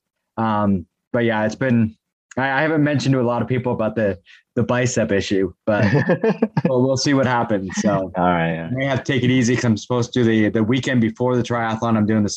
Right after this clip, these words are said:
Speaker 1: the Seattle.
Speaker 2: No.
Speaker 1: So
Speaker 2: Yeah,
Speaker 1: I have to take it
Speaker 2: careful.
Speaker 1: easy with that, that shoulder.
Speaker 2: <laughs>
Speaker 1: Um,
Speaker 2: Yeah.
Speaker 1: might have to watch that bicep and maybe, you know, burp
Speaker 2: Yeah.
Speaker 1: you out of a couple things instead of doing 'em
Speaker 2: Yeah,
Speaker 1: just
Speaker 2: be
Speaker 1: to protect
Speaker 2: safe. Yeah.
Speaker 1: it.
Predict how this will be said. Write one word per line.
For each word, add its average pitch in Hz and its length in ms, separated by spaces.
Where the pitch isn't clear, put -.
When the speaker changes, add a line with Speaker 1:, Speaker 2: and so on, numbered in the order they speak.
Speaker 1:
the 107 140
Seattle. 110 540
Speaker 2:
No. 98 580
Speaker 1:
So 107 360
Speaker 2:
Yeah, 95 460
Speaker 1:
I 90 60
have 90 80
to - 60
take - 40
it - 20
Speaker 2:
careful. 113 480
Speaker 1:
easy 117 80
with - 160
that, 117 220
that 117 200
shoulder. 110 540
Speaker 2:
<laughs> 165 60
Speaker 1:
Um, 104 340
Speaker 2:
Yeah. 90 60
Speaker 1:
might 127 140
have 120 120
to 117 60
watch 113 260
that 113 140
bicep 110 440
and 104 80
maybe, 107 200
you 104 200
know, 98 340
burp 82 260
Speaker 2:
Yeah. 113 120
Speaker 1:
you - 40
out 117 60
of 120 80
a - 20
couple 107 260
things 104 260
instead 107 260
of 98 60
doing 107 220
'em 95 60
Speaker 2:
Yeah, 95 180
Speaker 1:
just 90 120
Speaker 2:
be 104 140
Speaker 1:
to - 80
protect 98 300
Speaker 2:
safe. - 120
Yeah. 87 200
Speaker 1:
it. - 140